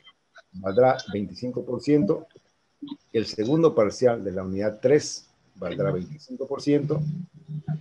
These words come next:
Aquí tenemos un laboratorio que, eh, tenemos, obligatoriamente tenemos que hacerlo.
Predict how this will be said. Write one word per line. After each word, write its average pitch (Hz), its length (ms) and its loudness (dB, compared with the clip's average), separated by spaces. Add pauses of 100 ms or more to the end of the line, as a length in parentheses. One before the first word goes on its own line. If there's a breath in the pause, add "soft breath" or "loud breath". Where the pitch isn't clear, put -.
(480)
Aquí 156 240 2
tenemos 156 400 6
un 156 140 8
laboratorio 123 800 6 (260)
que, 95 360 -6
eh, 85 160 -10
tenemos, 110 400 -2
obligatoriamente 110 680 2
tenemos 104 340 -4
que 92 80 -2
hacerlo. 123 440 2